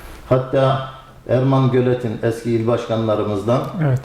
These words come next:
Speaker 1: e, İnşaat Mühendisleri Odası'ndayken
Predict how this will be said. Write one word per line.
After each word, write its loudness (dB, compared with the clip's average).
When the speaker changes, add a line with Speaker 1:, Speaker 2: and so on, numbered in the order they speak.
Speaker 1:
e, 0
İnşaat 0
Mühendisleri 2
Odası'ndayken 2